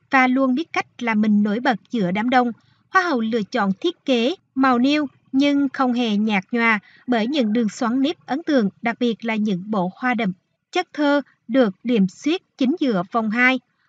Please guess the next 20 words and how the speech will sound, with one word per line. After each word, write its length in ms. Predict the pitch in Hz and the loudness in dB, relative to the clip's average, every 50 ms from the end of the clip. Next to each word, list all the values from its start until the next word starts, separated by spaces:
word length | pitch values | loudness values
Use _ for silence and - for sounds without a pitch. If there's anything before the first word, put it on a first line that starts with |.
| _ _ _ - | _ _ _ -2
Cô 180 | 330 339 339 | 0 0 0
cũng 260 | 330 311 254 208 202 190 - | 0 0 0 0 0 0 0
tinh 160 | 262 247 240 | -2 -2 -2
tế 320 | - 247 233 226 240 330 - _ _ _ _ _ _ _ _ | -2 -2 -2 -2 -2 -4 -4 _ _ _ _ _ _ _ _
khi 200 | - - 320 330 | -2 0 2 2
lựa 120 | 302 294 247 | 2 2 0
chọn 300 | - - 247 196 196 190 | 0 0 0 0 -2 -2
kính 240 | - 247 226 269 294 | -2 -2 0 0 0
mắt 260 | 339 359 - _ _ | -2 -4 -6 _ _
còng 200 | - 220 190 180 190 - | -2 -2 0 -2 0 0
tròn 240 | 247 240 233 226 214 - _ _ _ _ | 0 0 0 -2 -4 -10 _ _ _ _
và 180 | 277 269 269 269 - - | 2 2 2 2 0 -4
khuyên 200 | 320 311 311 285 | -6 -6 -6 -6
tai 300 | - - 262 262 262 240 - | -2 0 0 0 0 -2 -2
dây 120 | 247 240 | -4 -2
bạc, 260 | 220 240 226 214 190 - _ _ _ _ _ _ _ - | -2 0 0 0 0 -4 _ _ _ _ _ _ _ -4
mang 200 | 320 339 339 330 | -2 -2 -2 0
lại 320 | 311 269 233 202 190 196 - _ | 0 2 2 2 0 -4 -8 _
đường 320 | - 233 247 240 226 226 233 | -4 -2 0 0 0 0 0
nét 180 | 226 285 392 | -2 -2 -4